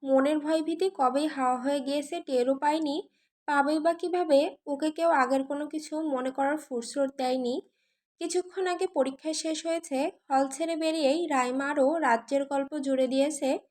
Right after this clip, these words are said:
পরীক্ষার কেন্দ্র প্রায় খালি হয়ে গেল, কিন্তু ওদের কথা ফুরল না।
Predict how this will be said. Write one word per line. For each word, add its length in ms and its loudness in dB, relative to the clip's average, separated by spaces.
পরীক্ষার 440 0
কেন্দ্র 360 0
প্রায় 280 0
খালি 280 -2
হয়ে 200 2
গেল, 340 0
কিন্তু 420 -6
ওদের 260 2
কথা 280 -4
ফুরল 440 -2
না। 300 -2